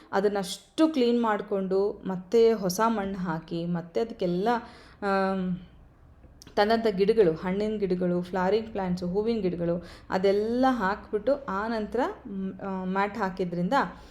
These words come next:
ಐದು ದಿನ ಆಯಿತು. ಇದು ನಾಲ್ಕೂವರೆ ದಿನ. ಇದು ನಮ್ಮ ಮನೆಯ ಮುಂಭಾಗದಲ್ಲಿ ಬರುತ್ತೆ. ಆ, ಈಗಲೇ ಮಾಡಿಸೋ ಅವಶ್ಯಕತೆ ಇತ್ತಾ ಅಂತ ಕೆಲವ್ರಿಗೆ ಅನಿಸ್ಬೋದು. ಹೌದು,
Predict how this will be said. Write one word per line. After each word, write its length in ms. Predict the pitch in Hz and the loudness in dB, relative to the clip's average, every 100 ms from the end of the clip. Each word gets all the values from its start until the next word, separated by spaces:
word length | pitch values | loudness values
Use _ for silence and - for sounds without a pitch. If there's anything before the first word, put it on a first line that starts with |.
| - - - | -20 -16 0
ಐದು 280 | 190 214 175 | 0 0 0
ದಿನ 160 | 180 220 | -2 0
ಆಯಿತು. 300 | 185 175 160 | -4 -4 -6
ಇದು 120 | 165 | -4
ನಾಲ್ಕೂವರೆ 580 | 165 170 185 170 165 165 | -6 -6 -4 -4 -4 -4
ದಿನ. 120 | 160 - - - - - - | -8 -12 -18 -20 -20 -14 -4
ಇದು 120 | 240 | 0
ನಮ್ಮ 300 | 277 226 220 | 2 2 0
ಮನೆಯ 400 | 214 185 208 254 | 0 -2 0 0
ಮುಂಭಾಗದಲ್ಲಿ 800 | 262 202 208 214 202 190 180 185 | 0 0 -2 0 2 2 2 0
ಬರುತ್ತೆ. 520 | 220 160 151 - - _ _ - 185 | -2 -4 -4 -10 -16 _ _ -10 -6
ಆ, 0 | 185 175 175 170 175 175 - - | -4 -2 -2 -4 -4 -8 -12 -4
ಈಗಲೇ 360 | 233 254 269 | 0 4 6
ಮಾಡಿಸೋ 400 | 269 202 185 185 | 6 4 0 0
ಅವಶ್ಯಕತೆ 460 | 196 175 - 185 180 | 0 0 -2 -2 -2
ಇತ್ತಾ 200 | 175 175 | -2 -2
ಅಂತ 180 | 170 180 294 269 | -2 -2 -4 0
ಕೆಲವ್ರಿಗೆ 380 | 202 190 180 170 | 2 2 2 -2
ಅನಿಸ್ಬೋದು. 500 | 175 175 - 165 - | -6 -8 -8 -8 -6
ಹೌದು, 480 | 90 92 180 202 | -4 -2 0 0